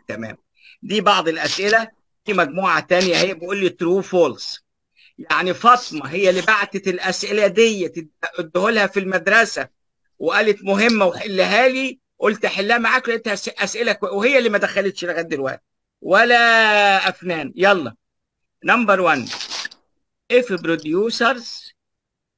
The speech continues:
remove from any ecosystem. عارفين البروديوسر؟ اللي هي النباتات. Remove، remove، شلناها من الايكو سيستم،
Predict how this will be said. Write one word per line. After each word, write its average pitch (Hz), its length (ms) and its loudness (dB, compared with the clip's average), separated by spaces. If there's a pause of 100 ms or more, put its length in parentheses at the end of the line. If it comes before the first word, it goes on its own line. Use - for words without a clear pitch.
remove 226 760 0 (340)
from 226 300 -2 (100)
any 220 340 0
ecosystem. 156 640 -8
عارفين 151 360 -2
البروديوسر؟ 220 720 0 (920)
اللي 127 140 -6
هي 170 80 2
النباتات. 202 680 2 (720)
Remove، 214 520 -2 (260)
remove، 190 720 -4 (240)
شلناها 214 560 0
من 202 140 0
الايكو 185 380 -2
سيستم، 127 640 -6